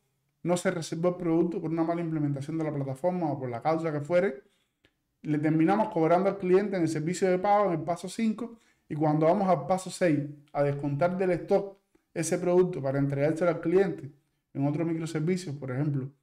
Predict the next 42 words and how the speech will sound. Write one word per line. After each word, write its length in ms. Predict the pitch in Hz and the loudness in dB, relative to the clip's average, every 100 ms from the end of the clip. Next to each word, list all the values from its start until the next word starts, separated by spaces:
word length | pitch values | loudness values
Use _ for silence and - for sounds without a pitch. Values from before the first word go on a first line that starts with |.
| _ _ | _ _
un 80 | 156 | 0
microservicio 520 | 165 160 175 175 196 | 0 0 -2 -2 0
de 60 | 190 | 0
entrega, 500 | 190 202 208 214 - _ _ _ _ | 0 2 4 2 -6 _ _ _ _
y 100 | 160 | 0
en 80 | 180 | 0
ese 180 | - 185 | 2 0
momento 580 | 185 226 240 254 269 - | 0 0 0 -2 -8 -2
no 60 | 170 | -2
hay 60 | |
producto. 500 | 165 165 147 139 - - _ _ | 0 0 2 2 -2 -12 _ _
¿Qué 80 | 226 | -4
hacemos? 560 | 220 175 160 160 - - _ _ _ _ _ _ _ _ _ | -2 0 0 0 -4 -16 _ _ _ _ _ _ _ _ _
¿Cómo 240 | - 233 | 0 2
le 80 | 214 | 4
decimos 340 | 196 190 233 208 | 2 0 0 -2
al 140 | 196 | -2
cliente 400 | 185 202 214 190 | 2 4 4 2
que 80 | 160 | 0
le 120 | 160 | 0
cobramos, 680 | 160 170 214 247 262 - _ _ _ _ _ | 2 4 4 2 0 -6 _ _ _ _ _
pero 180 | 160 160 | 0 2
que 80 | 156 | 4
ya 100 | 180 | 4
no 120 | 196 | 4
tiene 200 | 185 185 | 0 0
producto? 500 | 165 156 151 143 147 - _ _ _ | 0 2 2 0 -4 -10 _ _ _
En 100 | 147 | 0
ese 220 | 156 - 202 | 0 2 2
caso, 240 | 214 233 | 2 2
lo 120 | 202 | -2
que 60 | 175 | -2
se 160 | - | -2
debería 380 | 151 147 147 190 | 0 2 4 2
hacer 340 | 190 208 208 - _ _ _ _ - | 2 0 -2 -4 _ _ _ _ -2
es 420 | 185 185 - _ | 0 0 -8 _
implementar 600 | 151 143 147 147 147 185 | -2 2 2 2 4 4
en 80 | 175 | 4
el 80 | 143 | 4
servicio 400 | 139 147 156 190 | 2 0 -2 0
de 80 | 185 | 0
payment 580 | 196 202 202 220 254 | 4 4 4 -2 -6